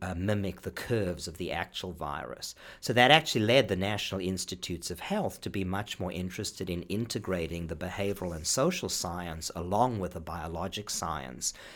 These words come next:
in beginning to perhaps develop some models that, for example, now may be very helpful in guiding us if we ever have, um,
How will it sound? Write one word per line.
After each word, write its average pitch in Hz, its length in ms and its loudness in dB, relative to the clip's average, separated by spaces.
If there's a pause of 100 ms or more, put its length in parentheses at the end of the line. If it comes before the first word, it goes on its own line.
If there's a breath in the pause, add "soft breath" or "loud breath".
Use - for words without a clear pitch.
(180 loud breath)
in 107 180 0
beginning 98 460 2
to - 140 -4
perhaps 123 500 2
develop 92 540 -2
some 85 200 0
models 98 460 2
that, 95 160 -2
for - 160 -4
example, 95 600 -4
now 95 580 0 (260 loud breath)
may 92 160 0
be 87 140 -2
very 92 320 -4
helpful 117 540 -2
in 90 160 -2
guiding 90 580 -4
us 82 400 -4
if 92 180 -4
we 95 140 -2
ever 87 240 -4
have, 85 560 -6 (400 loud breath)
um, 82 640 -6